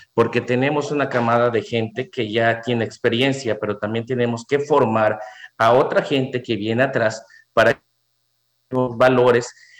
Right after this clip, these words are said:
ellos se empapen con esa visión y tener fuerzas básicas para que nos permitan enfrentar los siguientes diez años, ¿no? En ello estamos actualmente trabajando sobre un programa de liderazgo,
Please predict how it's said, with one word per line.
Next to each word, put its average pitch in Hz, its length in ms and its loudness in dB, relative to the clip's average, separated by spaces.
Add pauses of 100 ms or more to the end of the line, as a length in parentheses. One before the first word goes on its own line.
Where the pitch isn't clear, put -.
(180)
ellos 175 300 2
se 131 80 -4
empapen 127 540 0
con 127 180 0
esa 131 180 -2
visión 123 640 -2
y 135 100 -6
tener 135 420 0 (280)
fuerzas 143 500 2
básicas 131 760 0
para 110 280 2
que 117 180 -2 (200)
nos 117 200 0
permitan 127 480 2
enfrentar 110 640 0 (140)
los 110 220 0
siguientes 107 500 -2
diez 101 280 -2
años, 87 360 -4
¿no? 127 140 -4 (360)
En 120 160 4
ello 147 160 4
estamos 147 480 0
actualmente 120 640 2
trabajando 110 580 2
sobre 101 240 -2
un 117 100 -2
programa 104 480 0
de 95 100 0
liderazgo, 101 760 -2